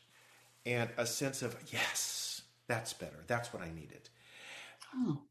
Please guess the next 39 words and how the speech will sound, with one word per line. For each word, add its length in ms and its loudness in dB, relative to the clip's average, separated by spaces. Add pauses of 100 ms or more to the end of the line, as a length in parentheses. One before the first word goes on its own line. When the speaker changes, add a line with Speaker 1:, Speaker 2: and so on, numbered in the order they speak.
(380)
Speaker 1:
The 80 6
more 360 10
intellectual 520 8
you 120 10
are 120 12
about 280 8
music, 360 0
the 60 0
more 180 4
trained 400 2
you 140 2
are, 220 10
also 220 6
the 120 2
more 160 2
you 120 0
might 220 2
be 80 0
fascinated 800 2
by 180 4
it 100 -2
because 440 -2
of 140 -2
the 60 -4
level 320 0
of 140 -6
craft 360 -2
involved. 460 -12 (580)
Uh, 220 4
he 160 2
was 160 2
one 140 0
of 80 0
the 40 0
great 260 2
Speaker 2:
Mm. 120 2
Speaker 1:
craftsmen 400 -8
of 100 -12
music. 340 -4